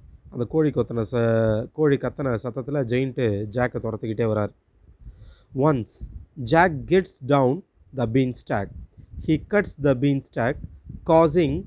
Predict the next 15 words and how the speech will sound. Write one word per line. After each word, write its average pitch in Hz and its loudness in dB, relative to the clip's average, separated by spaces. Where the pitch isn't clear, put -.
the 127 2
giant 143 2
to 127 -2
fall 156 2
to 131 -2
death. 113 2
கீழே 180 4
இறங்கின 131 0
Jack 117 0
ஒரு 110 -2
ஆக்ஸை 135 -2
எடுத்து 113 0
அந்த 101 0
கொடியை 131 2
வெட்டிட்டான். 110 -4